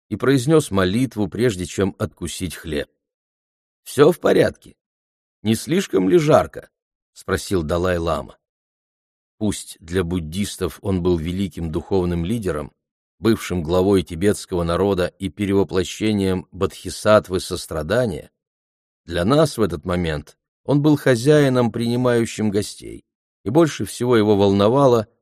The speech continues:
довольны ли мы обедом. «Большое спасибо», —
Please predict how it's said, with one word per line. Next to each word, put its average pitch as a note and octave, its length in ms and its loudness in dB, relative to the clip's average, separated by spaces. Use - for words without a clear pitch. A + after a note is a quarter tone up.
довольны G#2+ 580 2
ли G2 160 2
мы A2 200 4
обедом. E2 440 -4
«Большое F2+ 540 2
спасибо», — D#2 800 -8